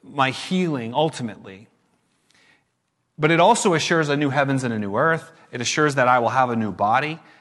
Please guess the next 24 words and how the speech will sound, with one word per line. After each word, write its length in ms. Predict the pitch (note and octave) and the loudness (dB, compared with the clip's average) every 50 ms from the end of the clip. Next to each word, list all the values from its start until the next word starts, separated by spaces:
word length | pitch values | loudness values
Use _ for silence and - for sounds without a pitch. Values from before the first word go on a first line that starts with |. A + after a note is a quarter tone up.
| _ - | _ -8
And 140 | D#3 D3 C#3 | -4 -4 -2
I 140 | - - C#3+ | 0 2 2
have 120 | D#3 D3 C#3 | 2 4 4
no 140 | D3 D#3+ | 4 6
right 200 | F3+ F3+ E3+ E3 | 6 6 4 4
to 80 | - D3+ | 2 -2
demand 460 | B2+ C#3+ C3+ B2+ C#3 D3 E3+ F3+ E3 | 0 0 2 2 2 2 2 2 2
that 100 | D#3 C#3+ | 2 2
of 100 | C3 A#2+ | 2 2
God 300 | B2+ C3+ B2+ B2+ A#2 A#2 | 2 4 4 4 2 0
now. 480 | A#2 C3 D#3+ D#3 C3 G#2 F2+ D#2+ - - _ _ _ _ _ _ _ _ _ _ _ _ _ _ - | -2 -2 -2 -4 -6 -8 -10 -12 -16 -20 _ _ _ _ _ _ _ _ _ _ _ _ _ _ -4
Again, 240 | C3 B2+ D#3+ D3+ | 0 2 2 2
it 120 | C#3 C#3+ D3 | 2 0 0
will, 180 | D3+ D3+ D3+ | 0 0 0
we'll 180 | D3+ D#3 D3 D3 | 0 0 0 0
know 280 | C#3+ D3 D3+ E3 F#3 D#3 | 2 4 4 4 4 4
those 240 | F3 E3 D#3 D3 | 4 2 2 0
things 260 | - - D3+ D3 C#3 C#3 | -2 -2 -4 -4 -2 -2
in 80 | C3+ | -2
their 120 | C3 B2 B2 | -2 -2 -4
fullness 460 | - - D#3+ D#3+ D3+ C#3 C3+ - - - | -2 -2 0 0 0 -2 -4 -6 -10 -8
in 140 | - D3 C#3+ | -6 -4 -4
his 260 | C#3 D#3 E3+ D#3 C3+ | -2 -2 -2 -4 -4
timing. 560 | C3+ - E3 E3+ D#3+ C3+ A#2 G#2 G2+ - - | -6 -6 -6 -6 -6 -6 -8 -10 -12 -16 -20